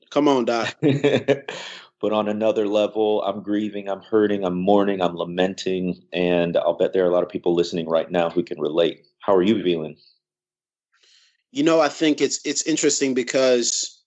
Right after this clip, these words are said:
Speaker 1: we always process too quickly, I think, and, and we process and we move on, and we process and we move on. And I, I think we, we underestimate the amount of emotional trauma that we constantly encounter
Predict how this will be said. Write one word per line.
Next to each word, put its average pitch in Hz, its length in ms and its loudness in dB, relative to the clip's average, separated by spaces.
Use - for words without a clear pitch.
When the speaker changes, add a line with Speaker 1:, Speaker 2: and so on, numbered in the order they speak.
Speaker 1:
we 127 220 0
always 131 360 2
process 127 640 2
too 135 180 -2
quickly, 139 440 2
I 135 100 2
think, 135 400 -2
and, 117 580 -2
and 120 200 -2
we 131 120 2
process 131 580 0
and 123 100 0
we 120 80 0
move 120 260 -2
on, 127 220 2
and 120 120 0
we 110 80 -4
process 123 520 -2
and 117 80 -2
we 113 100 -2
move 113 220 -4
on. 120 500 -2
And 113 140 -6
I, 107 80 -6
I 117 100 -2
think 123 300 -2
we, 120 280 0
we 120 140 0
underestimate 131 680 2
the 123 100 0
amount 120 260 -2
of 117 100 -4
emotional 120 600 0
trauma 117 580 0
that 113 260 -2
we 117 120 -2
constantly 123 760 0
encounter 123 600 0